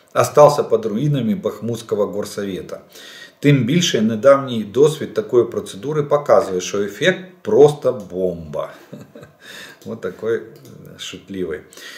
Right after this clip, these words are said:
Ч В К «Вагнер», э, с-, создал Дмитрий Уткин, подполковник запаса спецназа гру, и назвал Ч В К по своему позывному «Вагнер».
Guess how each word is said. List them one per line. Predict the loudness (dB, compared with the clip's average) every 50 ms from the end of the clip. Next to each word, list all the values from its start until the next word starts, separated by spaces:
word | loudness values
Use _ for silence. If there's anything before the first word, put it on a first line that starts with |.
| -20 -20 -18 -10
Ч | -4 0 2
В | 2 4
К | 6 6 6
«Вагнер», | 8 8 6 6 6 4 4 4 4 4 2 -2 -4
э, | 0 2 6 8 8 8 8 6
с-, | 4 2 -4 -8 -8 -8 -8 -4
создал | 0 2 2 2 4 6 8 8 8 6 4
Дмитрий | 0 -2 -2 -2 -2 0 0 -2 -2 -2 -6 -6
Уткин, | -6 -6 -6 -6 -8 -8 -8 -8 -6 -2
подполковник | 0 0 2 4 4 4 4 4 2 2 2 2 2 0 -2
запаса | 0 0 0 2 2 2 2 2 2 -2
спецназа | -4 -4 -8 -10 -10 -10 -10 -6 -2 0 2 2 2 0 -2 -2
гру, | -2 -4 -2 0 0 0 -2 -4 -8 -14 -20 _ _ -10
и | -6 -4
назвал | -4 -4 -4 0 4 6 6 6 6
Ч | 2 -4 -4
В | -4 -4
К | -2 0 0 0
по | 2 2 -2 -4
своему | -2 2 2 2 2 2 0 -4 -6 -2
позывному | -2 -2 -2 -4 -6 -4 0 2 2 2 2 0 -4 -6 -8 -12 -2
«Вагнер». | 2 4 4 4 4 0 -8 -14 -16